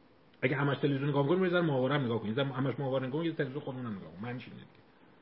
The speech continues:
به طرز عجیبی دیده بود بعد از یک و نیم ماه دیدگاه افراد افراطی تر شده. یعنی شما با دید مقابل مواجه می‌شی،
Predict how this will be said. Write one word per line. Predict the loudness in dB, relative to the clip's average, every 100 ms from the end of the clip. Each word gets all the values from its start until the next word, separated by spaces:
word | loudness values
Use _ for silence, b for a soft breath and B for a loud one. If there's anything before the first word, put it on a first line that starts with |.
| -20 -20 -20 b b b b b 4
به | 8
طرز | 10 10
عجیبی | 10 10 8 8 4
دیده | 4 4
بود | 4
بعد | 6 6 6
از | 4 4
یک | 2 2
و | 2
نیم | 4 4 4 2
ماه | 4 8 8 6 -6 -18 -20 -20 -20 -20 -20 -20 -4
دیدگاه | 4 4 8 10 10 8
افراد | 2 4 4 6
افراطی | 6 8 6 6
تر | -2 -4
شده. | -4 -10 -14 -18 -20 -20 -20 -20 -20 -20 -20 -20 -20 -20 -20 -20 -20 -20 -20 -20 -20 b b b b b 6
یعنی | 8 8
شما | 6 6 8
با | 10
دید | 10 10 12
مقابل | 12 10 10 10 10 8
مواجه | 8 8 8 8 8 6
می‌شی، | 4 2 4 4 4